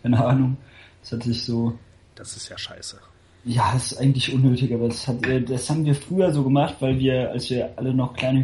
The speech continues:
Speaker 1: hyperaktive Dreckskinder waren, halt nicht auf die Geschenke warten konnten. Und dann haben wir gesagt, ja, dann kriegen wir wenigstens das schon am Morgen.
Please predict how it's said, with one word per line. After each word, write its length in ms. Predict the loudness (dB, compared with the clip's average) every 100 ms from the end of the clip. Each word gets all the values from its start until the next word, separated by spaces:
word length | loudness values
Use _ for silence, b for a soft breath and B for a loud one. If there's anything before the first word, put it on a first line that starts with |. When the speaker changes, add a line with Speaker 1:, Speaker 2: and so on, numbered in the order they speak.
| 0
Speaker 1:
hyperaktive 640 | -10 -10 -10 -10 -6 -4
Dreckskinder 720 | -4 -6 -8 -8 -2 2 2 2
waren, 260 | 2 4
halt 200 | 4 2
nicht 200 | 2 2
auf 80 | 0
die 100 | 2
Geschenke 400 | 2 4 4 4
warten 300 | 2 2 2
konnten. 380 | 2 2 4 6
Und 40 |
dann 160 | 6 4
haben 100 | 4
wir 60 | 2
gesagt, 260 | 0 -6
ja, 80 | 2
dann 120 | 4
kriegen 220 | 6 6 6
wir 80 |
wenigstens 340 | 2 -4 -6 -8
das 160 | -10 -10
schon 280 | -8 -6
am 140 | -4 -4
Morgen. 360 | -2 -2 -4